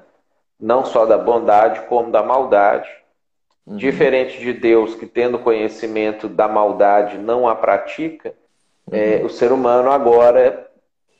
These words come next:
Speaker 1: ia praticar, ele ia viver dessa forma, né? Nessa
Speaker 2: Uhum.
Speaker 1: maneira, porque ele tomou a decisão de fazer isso antes.
Speaker 2: Uhum.
Speaker 1: Ah, o conhecimento do mal da parte de Deus,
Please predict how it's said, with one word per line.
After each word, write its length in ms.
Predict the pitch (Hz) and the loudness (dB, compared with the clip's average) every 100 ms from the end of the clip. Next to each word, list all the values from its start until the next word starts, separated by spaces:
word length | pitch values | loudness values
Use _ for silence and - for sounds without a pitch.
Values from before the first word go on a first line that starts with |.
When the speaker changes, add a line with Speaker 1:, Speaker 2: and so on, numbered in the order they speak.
| - - - | -20 -20 -14
Speaker 1:
ia 180 | 139 135 | 0 2
praticar, 760 | 135 143 - - 135 107 - - | 2 0 -2 0 2 2 0 -10
ele 220 | 113 104 | -10 -6
ia 140 | 104 104 | -4 -4
viver 640 | 92 107 120 117 120 139 117 110 113 | -8 -14 -14 -4 -2 -2 -4 -14 0
dessa 420 | 117 131 - 123 | 4 4 2 -6
forma, 480 | - 113 104 101 98 | -2 2 2 0 -4
né? 200 | 107 120 | -2 -2
Nessa 400 | 110 113 110 110 | 0 -2 -2 -2
Speaker 2:
Uhum. 40 | |
Speaker 1:
maneira, 380 | 107 104 110 117 | -2 0 0 0
porque 260 | 123 120 123 | -2 -2 -2
ele 120 | 123 | 0
tomou 400 | 147 135 135 147 | 0 2 4 4
a 80 | 127 | 4
decisão 640 | 113 110 - 98 107 104 | 0 -4 -8 -10 -10 -10
de 80 | 101 | -10
fazer 400 | - 85 87 95 | -6 -6 -6 -8
isso 420 | 92 92 92 101 | -8 -12 -16 -12
antes. 240 | 110 107 101 | -10 -8 -10
Speaker 2:
Uhum. 140 | 135 _ _ _ _ _ | -12 _ _ _ _ _
Speaker 1:
Ah, 420 | 117 107 104 104 - | 0 2 2 2 -2
o 80 | - | 0
conhecimento 540 | 147 151 147 143 135 | -2 -2 -6 -6 -4
do 80 | 131 | -2
mal 220 | 117 120 | 0 2
da 120 | 117 | 0
parte 360 | - 110 110 120 | 2 0 0 -8
de 80 | 107 | -6
Deus, 400 | 127 165 175 | -2 0 -2